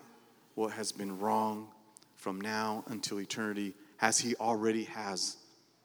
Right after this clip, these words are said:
Because what does Ephesians say? "For we are his workmanship, created in Christ Jesus for good works, which God prepared beforehand that we should walk in them." I want you to know that God has many,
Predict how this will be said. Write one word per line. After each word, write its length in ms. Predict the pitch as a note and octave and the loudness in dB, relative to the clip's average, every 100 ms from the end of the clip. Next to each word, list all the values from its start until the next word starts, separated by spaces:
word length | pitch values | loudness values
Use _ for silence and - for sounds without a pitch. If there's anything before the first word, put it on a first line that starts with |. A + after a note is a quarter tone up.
| _ _ _ _ | _ _ _ _
Because 240 | A2 G#2+ | -4 -2
what 140 | G2+ A#2 | 4 4
does 140 | A2 | 4
Ephesians 420 | G#2+ - A2+ A#2+ | 0 0 0 2
say? 300 | - B2+ C3+ C3 - - - - _ - - | 4 4 4 0 -14 -20 -20 -20 _ -20 -20
"For 440 | - A#2+ A2 G#2 F#2+ - - - | -2 8 10 8 4 -4 -6 8
we 180 | C3+ | 10
are 240 | - B2 A#2 | 10 8 6
his 340 | - D#3 D3 | 6 4 6
workmanship, 720 | - A#2+ - A2 - A2 - | 6 6 4 2 2 2 -4
created 440 | - - B2 C3+ C3 | -8 2 4 6 6
in 100 | B2+ | 6
Christ 400 | - C3 A#2+ A#2 | 4 2 2 2
Jesus 300 | A#2+ A#2+ A#2+ | 2 2 2
for 280 | - A#2 G#2+ - | 4 4 4 0
good 220 | B2+ C3 | 8 8
works, 460 | G#2+ A2+ G2+ - - - - - | 10 4 6 4 2 -4 -20 0
which 180 | A#2 - | 0 4
God 300 | B2 A#2 B2+ | 6 6 6
prepared 420 | A#2+ - A2+ G#2+ | 0 4 4 4
beforehand 720 | A2 G2 - C3 A#2+ A2+ A2 G#2+ - - | -2 -4 4 4 6 2 2 -2 -12 0
that 140 | G#2+ | 4
we 100 | A2 | 6
should 220 | A2 A2 | 4 2
walk 340 | G2 G#2 G2 - | 4 6 6 0
in 100 | G2 | -2
them." 300 | G2 G2 F#2 - _ - _ _ _ | -2 -4 -8 -18 _ -20 _ _ _
I 80 | - | 0
want 340 | A2+ A#2+ A#2 | 8 8 8
you 60 | A#2+ | 6
to 100 | A#2 | 6
know 280 | A#2 A#2 A2 | 8 6 6
that 200 | G2+ F#2+ | 2 4
God 280 | B2 A#2+ A#2 | 8 8 6
has 320 | A2+ G#2+ A2 - - - _ | 2 2 0 -4 -20 -20 _
many, 600 | A2 A#2+ C3+ C3+ C#3 C3 | -2 6 8 8 6 4